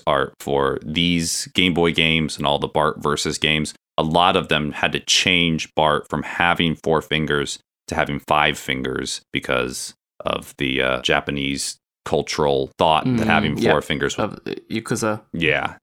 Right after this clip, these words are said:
Speaker 1: disrespectful and all that. So if you have no idea what I'm talking about, go back and listen to the episode from last season called It's an Odd, Odd, Odd, Odd World.
Speaker 2: Mm-hmm.
Speaker 1: So moving on from that, um, and I'm,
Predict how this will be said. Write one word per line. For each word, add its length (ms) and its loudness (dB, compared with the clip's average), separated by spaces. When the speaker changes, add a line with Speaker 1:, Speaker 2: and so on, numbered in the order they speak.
Speaker 1:
disrespectful 760 -2
and 80 -2
all 140 -2
that. 240 -2
So 160 -4
if 80 0
you 60 4
have 60 2
no 160 4
idea 180 4
what 100 4
I'm 80 0
talking 300 2
about, 320 2
go 180 4
back 360 4
and 100 -2
listen 260 0
to 140 0
the 160 2
episode 360 0
from 140 -4
last 300 2
season 500 -2
called 280 2
It's 160 2
an 180 0
Odd, 300 4
Odd, 280 0
Odd, 280 0
Odd 320 0
World. 400 -2
Speaker 2:
Mm-hmm. 260 -2
Speaker 1:
So 320 4
moving 240 4
on 140 4
from 160 2
that, 580 2
um, 420 2
and 440 0
I'm, 400 0